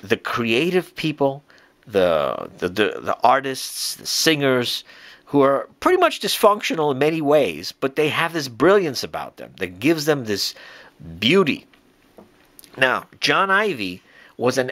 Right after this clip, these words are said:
absolutely non-existent person until Steve Jobs died. After Steve Jobs died, he came to shine as a rock star for some reason. And you know why?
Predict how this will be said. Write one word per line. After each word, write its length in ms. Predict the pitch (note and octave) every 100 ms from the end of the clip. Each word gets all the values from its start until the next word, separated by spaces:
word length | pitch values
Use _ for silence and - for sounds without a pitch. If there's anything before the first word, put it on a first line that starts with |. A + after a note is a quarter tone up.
| -
absolutely 1000 | D#3 G#3 G#3+ - E3 E3+ C#3 C#3 C3+ C3+ _ _ _ _
non-existent 2250 | G#2+ A2 A2+ C3 D3+ E3+ E3 D#3+ D3 _ _ _ _ _ - A#2+ A2 A2 A#2+ G3 - A3+ A3
person 560 | G#3 F3+ - F2 C#2+ - _ _ _ _ _ _ - - -
until 420 | F#2+ G2+ - A2
Steve 340 | - - F#2
Jobs 320 | - D2 C2 -
died. 300 | C2 G1+ - _ _ _ - - - - -
After 380 | D3 G#3+ -
Steve 320 | G#3 - F#3+ E3+
Jobs 400 | D#3+ D3 C#3 A#2+
died, 460 | B2+ B2+ C3 B2+ _ - -
he 300 | - F3 G#3+
came 500 | A3 E3+ F3+ E3+ E3
to 140 | - C3+
shine 560 | - D3+ B2+ F#2 F2 -
as 140 | C3
a 60 | F3+
rock 300 | F#3 G3+ -
star 300 | - - C#2+ - _ - -
for 120 | -
some 260 | - G2 F2
reason. 360 | E2 D2+ C#2+ C2 - - -
And 140 | - B2+
you 60 | B2+
know 140 | C#3+
why? 560 | D3 D#3+ F3 G#3 B3